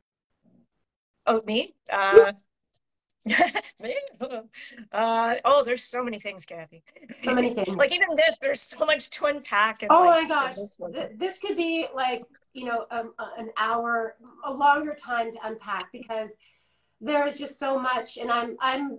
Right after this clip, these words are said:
Speaker 2: being very mindful, and I know we both are, about talking about this subject because I think it's a very triggering subject for a lot of people for good reason.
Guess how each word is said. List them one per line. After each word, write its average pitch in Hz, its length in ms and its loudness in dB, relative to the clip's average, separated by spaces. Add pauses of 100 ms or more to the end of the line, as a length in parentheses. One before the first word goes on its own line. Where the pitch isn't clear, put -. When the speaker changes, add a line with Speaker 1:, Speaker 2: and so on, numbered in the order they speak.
(220)
Speaker 2:
being 269 240 -6
very 269 180 0
mindful, 262 460 -2
and 254 100 -4
I 247 40 -2
know 254 160 -4
we 269 80 -6
both 233 320 -2
are, 202 380 0 (460)
about 220 460 -2
talking 220 360 -6
about 214 200 -6
this 214 180 -12
subject 208 440 -6
because 226 260 -2
I 220 80 2
think 220 240 -2
it's 220 180 -6 (120)
a 214 100 2
very 226 240 6
triggering 233 420 2
subject 233 440 -2
for 240 80 -4
a 233 40 0
lot 233 160 6
of 226 120 -8
people 254 500 -4 (320)
for 220 320 2 (260)
good 226 220 4
reason. 262 560 0